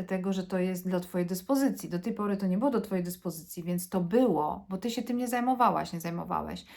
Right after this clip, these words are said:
Więc ktoś inny to robił. A teraz to jest w twoich rękach. Więc, y, tego nie ma, bo ty tego nie używasz. A jeżeli to będziesz używać, to to będzie. I to jest ważne,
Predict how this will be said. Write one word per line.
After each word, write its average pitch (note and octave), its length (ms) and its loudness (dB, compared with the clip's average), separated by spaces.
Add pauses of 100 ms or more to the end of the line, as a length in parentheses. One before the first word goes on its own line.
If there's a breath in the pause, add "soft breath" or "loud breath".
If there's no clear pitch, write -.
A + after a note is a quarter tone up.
(180 loud breath)
Więc F#3+ 140 0
ktoś - 280 -2
inny C#4+ 260 4
to F#3+ 140 2
robił. D3 600 0 (800 loud breath)
A G3 100 2
teraz G#3+ 520 4
to G3 160 2
jest G#3 340 0
w - 40 -20
twoich B3+ 240 0
rękach. A#3+ 720 0 (360)
Więc, G#3+ 340 2
y, F#3+ 720 0
tego A3 240 2
nie A3+ 240 8
ma, G#3+ 200 6
bo A3 120 2
ty A3+ 100 -2
tego A3 160 0
nie A#3 120 6
używasz. A#3+ 840 -2 (1040 loud breath)
A G#3 60 -4
jeżeli G#3+ 220 2
to G#3+ 80 0
będziesz G3+ 280 0
używać, B3 340 2
to F#3 60 -2
to G#3+ 120 -2
będzie. F3 520 -2 (200)
I G3+ 100 -4
to A#3 80 0
jest B3 140 4
ważne, E3 500 0